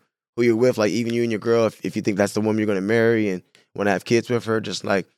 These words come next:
it's beautiful becoming parents, but, like, if you had childhood traumas that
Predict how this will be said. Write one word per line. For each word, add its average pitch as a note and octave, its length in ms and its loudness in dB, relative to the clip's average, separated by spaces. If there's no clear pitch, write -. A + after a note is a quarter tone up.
it's G2+ 160 0
beautiful A2+ 480 2
becoming G#2+ 360 -2
parents, G#2 380 -2
but, G2 160 -2
like, F#2+ 200 0
if F#2+ 100 -4
you A2+ 100 6
had G#2+ 120 4
childhood A2+ 380 0
traumas G#2+ 420 -8
that F#2 200 -6